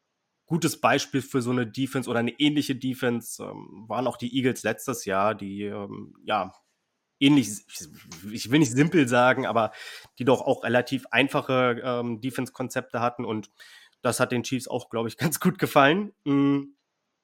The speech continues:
ansonsten, ähm, weiß ich nicht, äh, Mika, hattest du, äh, oder würdest du gerne mal sowas über die D-Line der,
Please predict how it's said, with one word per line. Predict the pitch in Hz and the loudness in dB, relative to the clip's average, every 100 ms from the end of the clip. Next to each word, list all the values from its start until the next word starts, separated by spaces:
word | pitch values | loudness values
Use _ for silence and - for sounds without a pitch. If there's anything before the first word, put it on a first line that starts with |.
| _ - - _ - | _ -12 -12 _ -2
ansonsten, | 135 131 160 - - 190 214 214 - _ - | 2 4 2 -2 -4 -2 -2 -6 -12 _ -14
ähm, | 139 139 139 139 143 139 _ _ _ _ _ _ _ _ - | -10 -6 -6 -6 -6 -10 _ _ _ _ _ _ _ _ 2
weiß | 165 | 4
ich | 160 | 4
nicht, | 147 - - | 0 -2 -8
äh, | 139 131 135 - _ | -4 0 0 -2 _
Mika, | 160 143 175 160 123 | -6 -2 4 4 4
hattest | 160 131 - 127 - | -2 -4 -6 -12 -6
du, | 147 190 226 214 190 - | -4 -2 0 0 -2 -8
äh, | |
oder | 147 143 139 135 | -6 -4 0 2
würdest | 135 147 - | 2 0 0
du | |
gerne | 160 160 160 160 151 135 | 2 4 4 2 0 -6
mal | 139 135 135 135 | -4 0 0 -2
sowas | 131 135 - | -2 -4 -4
über | 143 131 | -2 -2
die | 123 127 123 123 | -2 -4 -4 -8
D-Line | 127 107 170 170 107 107 | -8 -4 2 4 4 2
der, | 107 104 104 104 | 0 2 0 -2